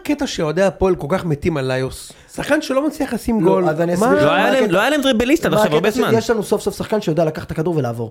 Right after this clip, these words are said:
Speaker 2: מאז גיל ורמוט לא היה לך שחקן כזה, שחקן שיודע לקחת את הכדור ולעבור שלושה שחקנים.
Speaker 3: אתה יודע מה התרשמתי מה-, מהגבוניסט?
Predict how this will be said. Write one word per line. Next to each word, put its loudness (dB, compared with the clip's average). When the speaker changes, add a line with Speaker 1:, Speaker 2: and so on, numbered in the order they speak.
Speaker 2:
מאז 2
גיל -2
ורמוט 0
לא 4
היה -2
לך -4
שחקן -4
כזה, -4
שחקן 0
שיודע 2
לקחת -4
את -8
הכדור 0
ולעבור -2
שלושה -6
שחקנים. -6
Speaker 3:
אתה -12
יודע 2
מה 0
התרשמתי 0
מה-, 2
מהגבוניסט? 2